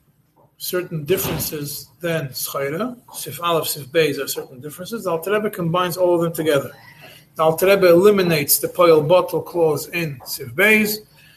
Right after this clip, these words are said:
and eliminates the Achrayas, the, and puts the Achrayas of Zoil across the board, even though it doesn't really apply to Mois. And whatever is Asr in Sif Aleph is Asr also in Sif Beis. What's the deal over here? Schayra and Mois.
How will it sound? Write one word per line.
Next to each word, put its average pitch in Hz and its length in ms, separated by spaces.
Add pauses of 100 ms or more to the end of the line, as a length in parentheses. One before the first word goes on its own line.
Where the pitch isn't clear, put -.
(420)
and 160 280 (100)
eliminates 165 800
the 151 160
Achrayas, 165 680
the, 160 180
and 156 260
puts 202 220
the 170 80
Achrayas 170 500
of 151 100
Zoil 156 500 (1120)
across 143 380
the 143 120
board, 220 400
even 151 140
though 147 80
it 139 60
doesn't 143 180
really 139 180
apply 135 280
to - 160
Mois. 226 560 (1000)
And 151 140
whatever 185 240
is 165 100
Asr 180 260
in 160 80
Sif 143 240
Aleph 196 280
is 165 80
Asr 160 320
also 147 200
in 139 40
Sif 135 160
Beis. 123 260
What's 208 260
the 185 100
deal 196 220
over 185 140
here? 185 100
Schayra 170 400
and 147 80
Mois. 240 540